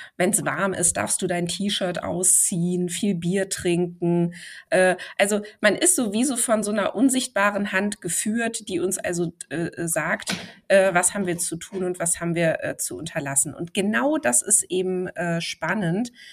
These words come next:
dass wir, äh, und das Wort hierfür wäre so Erwartungserwartungen haben. Also wir alle wahnsinnig gut daran sind, uns an die Spielregeln zu halten in einem bestimmten Kontext.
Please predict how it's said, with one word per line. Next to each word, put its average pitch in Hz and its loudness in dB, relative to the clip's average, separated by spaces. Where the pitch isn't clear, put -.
dass 190 0
wir, 185 0
äh, 175 -2
und - -8
das 165 -4
Wort 185 -2
hierfür 196 -6
wäre 175 -2
so 185 2
Erwartungserwartungen 170 0
haben. 139 -8
Also 180 0
wir 185 0
alle 202 -2
wahnsinnig 226 -2
gut 226 -6
daran 185 0
sind, 175 -2
uns 185 0
an 180 -2
die 180 -2
Spielregeln 190 -2
zu 175 -6
halten 170 -2
in 156 -6
einem 160 -2
bestimmten 170 -8
Kontext. - -6